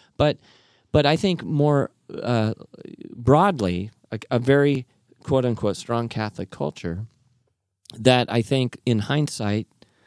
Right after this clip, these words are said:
you could say was, was, uh, somewhat characteristic of the kind of legalism and the kind of authoritarianism that predated Vatican two.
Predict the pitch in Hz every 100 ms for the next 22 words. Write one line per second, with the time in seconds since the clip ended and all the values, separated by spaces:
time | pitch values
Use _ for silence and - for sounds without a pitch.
0 | _ - 117 123 127 113 - 104 104 104
1 | 98 95 92 - _ _ _ - 113 104
2 | 98 87 - - 104 90 90 - 135 123
3 | 110 101 - 123 113 - - 107 120 -
4 | - 113 - - 104 92 - - _ _
5 | _ - - 117 104 92 104 123 123 110
6 | 107 - 107 101 104 95 98 92 - 104
7 | 92 95 92 - 98 92 - 110 107 95
8 | 87 87 92 87 87 95 98 - - -
9 | 170 135 107 104 92 95 92 90 101 -
10 | 208 -